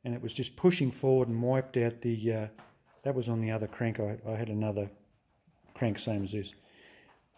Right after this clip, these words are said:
and wiped it out. But since then, uh, improved the oil, the transmission cooler lines,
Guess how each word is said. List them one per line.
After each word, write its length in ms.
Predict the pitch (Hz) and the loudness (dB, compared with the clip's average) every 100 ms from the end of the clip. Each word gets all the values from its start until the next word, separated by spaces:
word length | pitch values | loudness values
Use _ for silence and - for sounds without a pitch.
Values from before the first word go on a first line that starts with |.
| _ | _
and 400 | 117 110 110 107 | -4 0 0 2
wiped 320 | 113 123 117 | 8 8 6
it 180 | 113 117 | 2 4
out. 160 | 113 - | 2 0
But 120 | - - | -8 -2
since 580 | - 165 160 151 - | 2 6 6 6 -2
then, 680 | - 147 170 120 165 214 - - _ - - - _ - - _ _ _ _ - | 4 8 8 8 4 0 -6 -20 _ -20 -20 -20 _ -20 -20 _ _ _ _ -10
uh, 240 | 110 113 117 | -6 -4 -4
improved 560 | 127 117 - 156 156 156 | -4 2 8 8 8 6
the 140 | 135 | 8
oil, 340 | 139 156 151 151 | 12 12 10 4
the 200 | 131 127 | -2 -2
transmission 680 | 123 147 139 151 147 135 123 | 2 2 4 2 0 0 0
cooler 340 | - 226 156 | 2 4 4
lines, 500 | 110 117 190 226 - | 2 2 0 0 -6